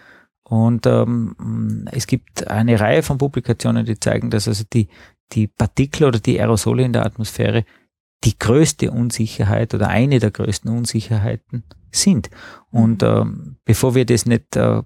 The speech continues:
Speaker 1: besser fassen können und, und genauer haben können, werden wir auch Schwierigkeiten haben, gezielte Maßnahmen umzusetzen. Wir sehen das ja an der ganzen Klimadiskussion, an den Klimaskeptikern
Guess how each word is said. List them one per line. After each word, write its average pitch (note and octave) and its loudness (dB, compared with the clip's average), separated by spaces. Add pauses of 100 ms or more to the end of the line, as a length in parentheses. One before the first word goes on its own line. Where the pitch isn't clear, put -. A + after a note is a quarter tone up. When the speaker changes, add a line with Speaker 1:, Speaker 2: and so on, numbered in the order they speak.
(100)
Speaker 1:
besser B2 2
fassen - -4
können C3 0
und, - -6
und - -8
genauer A2 2
haben A2 0 (560)
können, B2 2 (260)
werden A#2+ -2 (300)
wir A2 2
auch - -2 (560)
Schwierigkeiten C3 0
haben, A#2+ 0 (480)
gezielte C3+ 0
Maßnahmen A#2 0
umzusetzen. G#2 -10
Wir G2+ 2
sehen A#2+ 2
das A#2+ 0
ja A#2 2
an A2+ 2
der A2 2
ganzen A2 -2
Klimadiskussion, C3 0 (460)
an G#2 -2
den G#2 2
Klimaskeptikern A#2+ 0